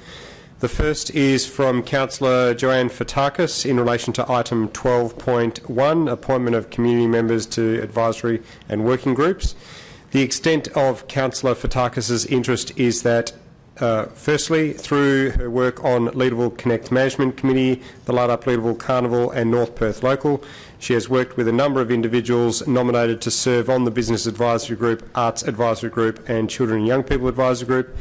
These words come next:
And secondly, two of the individuals nominated on the Environmental Advisory Group provided assistance to Councillor Fotakis during her council election campaign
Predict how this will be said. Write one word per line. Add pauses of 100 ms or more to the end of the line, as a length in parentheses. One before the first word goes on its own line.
(340)
And
secondly,
two
of
the
individuals
nominated
on
the
Environmental
Advisory
Group
provided
assistance (300)
to
Councillor
Fotakis
during
her (280)
council
election
campaign